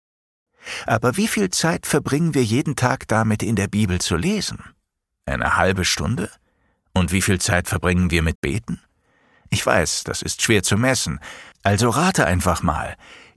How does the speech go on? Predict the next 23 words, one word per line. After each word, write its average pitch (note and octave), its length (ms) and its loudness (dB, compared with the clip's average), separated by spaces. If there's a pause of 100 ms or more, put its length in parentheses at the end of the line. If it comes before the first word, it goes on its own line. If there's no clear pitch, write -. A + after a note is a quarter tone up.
Ich A#2 280 2
nehme D3+ 280 2
mir C3 140 4
jeden C#3 340 2
Morgen C#3 340 0
eine D#3 280 0
Stunde G#2+ 340 0
Zeit - 320 0
zum F2+ 240 2
Beten E2 440 0 (320)
und G#2 160 4
Bibellesen. - 760 -2 (280)
Aber A#2+ 220 0
trotzdem, C#2+ 580 -2 (560)
das - 200 -4
ist - 180 -6
immer A#2 220 4
noch A2 220 2
nur A2+ 180 4
ein A#2+ 160 2
Bruchteil B2 480 2
meines C2+ 360 -4
Tages. - 560 -4